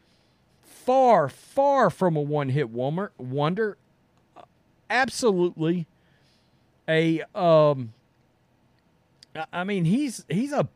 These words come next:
big, big-time musician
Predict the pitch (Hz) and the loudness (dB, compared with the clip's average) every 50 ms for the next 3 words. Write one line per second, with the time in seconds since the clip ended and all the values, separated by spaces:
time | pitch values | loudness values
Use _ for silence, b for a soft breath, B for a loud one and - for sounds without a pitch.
0 | _ - - 160 180 196 208 208 196 185 - _ _ _ _ 131 127 151 190 226 | _ -4 0 2 4 4 2 2 -2 -8 -18 _ _ _ _ -8 -4 -2 -2 -2
1 | 240 214 - - - - 175 165 156 160 165 180 180 165 151 _ _ _ _ _ | -2 -4 -10 -12 -6 -4 -2 -2 -2 -2 -4 -4 -6 -8 -10 _ _ _ _ _
2 | _ _ _ _ _ _ _ _ _ _ - 135 160 208 226 202 180 214 254 294 | _ _ _ _ _ _ _ _ _ _ -6 -2 0 2 2 0 0 0 0 -2
3 | 269 - - 113 95 98 113 | -2 -4 -6 -8 -10 -10 -14